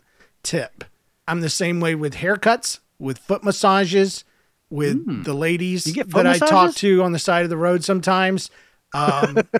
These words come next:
Speaker 1: <laughs> so anyway, go ahead and read your story, John, before I get
Speaker 2: All
Speaker 1: in
Speaker 2: right.
Speaker 1: trouble.
Speaker 2: This here story is a daunting date.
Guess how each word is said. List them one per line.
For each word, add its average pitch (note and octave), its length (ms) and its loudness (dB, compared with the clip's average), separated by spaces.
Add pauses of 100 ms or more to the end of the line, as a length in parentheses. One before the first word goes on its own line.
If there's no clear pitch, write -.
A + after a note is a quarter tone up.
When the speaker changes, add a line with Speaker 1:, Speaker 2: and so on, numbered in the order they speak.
(300)
Speaker 1:
<laughs> - 0 - (560)
so E3+ 140 -6
anyway, C#3 380 -6 (520)
go F#3 140 2
ahead A#3 220 6
and F#3 80 -2
read G3 180 2
your E3 80 -2
story, D3+ 320 -2
John, D3 220 -2
before D3 240 -6
I D3 100 -4
get D#3 120 -4
Speaker 2:
All G#3+ 160 0
Speaker 1:
in F3 60 4
Speaker 2:
right. E3 240 2
Speaker 1:
trouble. C#3+ 140 -16 (720)
Speaker 2:
This A3+ 260 0
here A3+ 240 -2
story G3 640 -2
is D3 160 -4
a B2+ 80 -8
daunting D3 600 -2
date. D3+ 440 -4